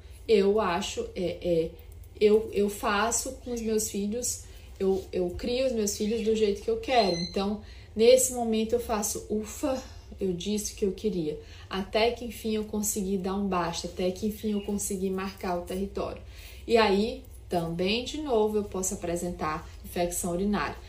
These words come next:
Então, eu posso apresentar infecção urinária, é, é, por dois fatores.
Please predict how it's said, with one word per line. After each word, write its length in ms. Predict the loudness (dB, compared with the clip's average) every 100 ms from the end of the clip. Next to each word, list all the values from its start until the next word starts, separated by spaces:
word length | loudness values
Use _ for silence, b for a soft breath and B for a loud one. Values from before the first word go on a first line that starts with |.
| B -6
Então, 200 | 2 4
eu 80 | 4
posso 300 | 4 2 4
apresentar 440 | 0 0 0 -2
infecção 460 | -4 -4 -4 -2 -2
urinária, 520 | 0 0 2 0 0 -6 -16 -16 -8
é, 400 | 0 4 4 2 B B B B
é, 640 | 2 6 8 8 8 4 4
por 180 | 4 6
dois 280 | 6 6
fatores. 640 | 2 -6 2 2 2 -6